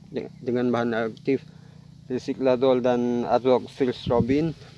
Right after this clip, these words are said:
Itu kita gunakan sekitar tiga puluh lima hari setelah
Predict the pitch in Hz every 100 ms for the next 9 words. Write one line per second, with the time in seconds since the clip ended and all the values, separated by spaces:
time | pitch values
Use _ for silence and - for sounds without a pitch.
0 | - - - - - - - 123 156 135
1 | 131 131 123 127 131 123 147 147 147 147
2 | 135 131 123 - 143 131 131 120 127 -
3 | 131 131 139 120 120 120 123 120 120 127
4 | 123 - 110 120